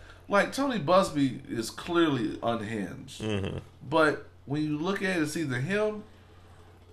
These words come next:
Speaker 1: or some more of these fucked up roads being fu-, being under
Speaker 2: <laughs>
Speaker 1: construction perpetually.
Speaker 2: Man.
Speaker 1: My God, you didn't have to fix them all simultaneously,
Speaker 2: All
Speaker 1: bro.
Speaker 2: of them.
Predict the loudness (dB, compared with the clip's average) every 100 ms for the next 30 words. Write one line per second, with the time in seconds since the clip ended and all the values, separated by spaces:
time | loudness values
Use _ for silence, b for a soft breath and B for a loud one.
0 | -20 -20 -20 -20 -20 -20 -20 -20 -20 -20
1 | -4 -2 0 -2 0 4 6 4 2 2
2 | 2 4 0 2 4 6 6 4 0 0
3 | 2 4 2 2 -2 0 4 6 8 6
4 | 6 2 0 2 0 0 -2 -2 -4 b
5 | b b b -2 0 8 8 8 2 0
6 | 0 -4 -2 2 4 4 2 -2 -6 -10
7 | b b b -20 -4 0 0 2 10 12
8 | 12 12 8 -2 -4 0 2 2 0 -2
9 | -2 0 8 10 10 8 6 6 6 0
10 | -2 -2 -2 -4 0 4 6 6 4 2
11 | -2 -8